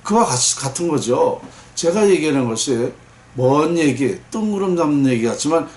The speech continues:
그렇지 않습니다. 이건 너무 명백하기 때문에. 그리고 이제 시대가 요구해요. 이십일 세기는 앞으로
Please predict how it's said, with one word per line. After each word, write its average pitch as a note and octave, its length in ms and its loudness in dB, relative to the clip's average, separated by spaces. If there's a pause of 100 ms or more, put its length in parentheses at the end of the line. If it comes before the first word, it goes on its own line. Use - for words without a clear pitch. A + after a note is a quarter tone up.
그렇지 F#3+ 240 2
않습니다. F#3+ 580 -6 (1160)
이건 A3 240 2
너무 E3+ 300 2
명백하기 C#3+ 600 0
때문에. B2+ 420 -2
그리고 G3+ 420 0 (840)
이제 A#3 140 0
시대가 G#3+ 480 2
요구해요. C#3 520 0
이십일 F#3+ 420 -2
세기는 G3 360 2
앞으로 A3+ 420 -2